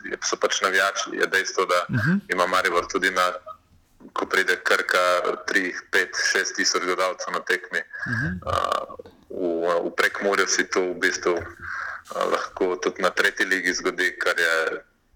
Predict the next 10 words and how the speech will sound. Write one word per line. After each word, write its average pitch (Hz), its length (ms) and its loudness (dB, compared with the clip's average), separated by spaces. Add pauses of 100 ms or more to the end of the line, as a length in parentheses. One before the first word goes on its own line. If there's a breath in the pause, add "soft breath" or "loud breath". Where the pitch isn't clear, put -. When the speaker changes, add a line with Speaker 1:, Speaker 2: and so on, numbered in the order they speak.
(640)
Speaker 1:
res, - 480 0
res 98 220 2
za 98 80 0
pohvaliti. 98 640 0 (880 loud breath)
In 110 420 -2 (360)
to - 160 -4
so 104 100 -4
samo 104 220 -2
lepe 98 260 2
zgodbe. 90 400 0